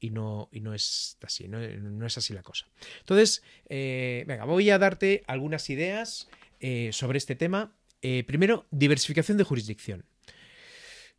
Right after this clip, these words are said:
Eh, muy mal si lo tienes todo en el mismo, lo que te comentaba antes. Un solo banco, un solo país, una sola moneda, un solo marco regulatorio, demasiado riesgo político. Eh, luego te voy a contar un poco cómo hacerlo, pero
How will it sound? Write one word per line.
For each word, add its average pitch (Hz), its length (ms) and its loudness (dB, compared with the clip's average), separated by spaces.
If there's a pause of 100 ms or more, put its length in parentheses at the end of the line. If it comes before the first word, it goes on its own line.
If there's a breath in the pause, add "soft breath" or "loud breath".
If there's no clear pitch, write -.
(280)
Eh, 127 840 4
muy 180 220 10
mal 196 260 10
si - 180 2
lo 127 120 4
tienes 131 220 2
todo 113 140 0
en 110 60 -2
el 104 80 -4
mismo, 95 220 -10
lo 95 80 -10
que 104 100 -12
te 110 80 -8
comentaba 107 380 -4
antes. 92 200 -16
Un 120 80 -4
solo 120 200 0
banco, 131 180 2
un 127 60 -2
solo 120 240 -2
país, 120 300 2
una 120 100 -4
sola 117 180 0
moneda, 117 480 0
un 120 160 -4
solo 117 160 0
marco 117 220 -2
regulatorio, 117 760 0 (240)
demasiado 110 640 0
riesgo 123 320 0
político. 101 500 -8 (800 loud breath)
Eh, 110 720 0
luego 120 160 2
te 127 80 4
voy 131 60 6
a 127 40 4
contar 127 220 2
un 123 80 0
poco 127 160 -2
cómo 110 160 -2
hacerlo, 101 380 -8 (180)
pero 123 400 2